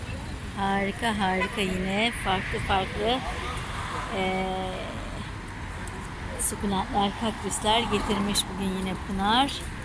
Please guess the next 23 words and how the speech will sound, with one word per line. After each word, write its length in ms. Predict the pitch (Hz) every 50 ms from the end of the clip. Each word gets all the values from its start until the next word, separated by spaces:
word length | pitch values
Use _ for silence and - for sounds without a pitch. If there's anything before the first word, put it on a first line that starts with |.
| - - - - - - - - -
Çok 140 | - 240 - - - -
çok 140 | 220 233 233 - 214
muhteşem. 760 | 180 180 151 - 190 - - - 147 180 180 185 180 180 180 - - -
Fiyatları 580 | 220 196 196 190 - - 202 196 190 185 156
da 220 | - 196 214 240 269 - - - - - - - - - - - - - - - 226
hani 400 | 220 202 196 - - 220 220 214
öyle 340 | 196 185 180 180 196 202 220 226 226 208 202
yirmi 240 | 226 226 214 214 202 202 202
liralık 320 | 196 196 196 185 185 - -
bulabilirsiniz. 1000 | - - 190 185 185 185 180 185 180 175 - - - 196 175 175 180 190 190 - - - - - - - - - - - - - -
Ondan 420 | 208 208 202 202 202 202 196 196 196 196 - -
sonra 280 | - 196 185 185 190 196 190 - - -
şöyle 400 | 214 196 185 185 180 180 185 190 214 214 - - - - - - - - - - - - - -
ama 140 | - 98 - - - -
farklı 280 | 190 185 - - - - - -
farklı 240 | - - - 208 202 202 -
güzel 280 | - - 214 202 208 214 208 208 214
gerçekten 600 | 202 196 - - 214 185 - - 214 220 233 240 - 269 - - - - - - - - - -
çiçekleri 520 | - - - 226 202 - - 202 202 208 202
var. 180 | 202 208 226 254 - - 208
On 100 | 196 196 202 -
liralıklar 600 | - - 202 202 196 196 - - 202 196 190 190 190 - 190
var. 220 | 185 196 214 240